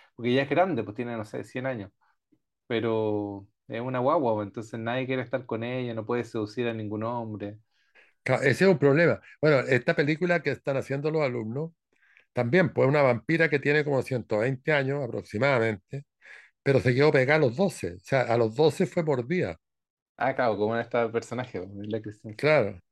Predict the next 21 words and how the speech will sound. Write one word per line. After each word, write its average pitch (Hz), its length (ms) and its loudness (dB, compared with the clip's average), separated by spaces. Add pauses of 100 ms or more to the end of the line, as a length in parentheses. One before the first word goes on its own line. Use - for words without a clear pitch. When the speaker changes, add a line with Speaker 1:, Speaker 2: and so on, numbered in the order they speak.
(440)
Speaker 2:
Entonces, 135 540 0 (140)
eh, 104 400 0 (520)
bueno, 135 180 2
ese 135 240 2
es 202 40 6
un 190 80 2
problema 156 340 4
en 208 60 4
los 180 120 4
vampiros, 165 580 0
porque, 110 360 -4 (760)
eh, 104 480 -2 (640)
y 104 80 0
hablamos 120 340 6
de 143 60 4
los 120 120 2
vampiros 127 360 0
como 120 160 0
si 101 100 -8
existieran, 104 640 0
pero, 104 260 -2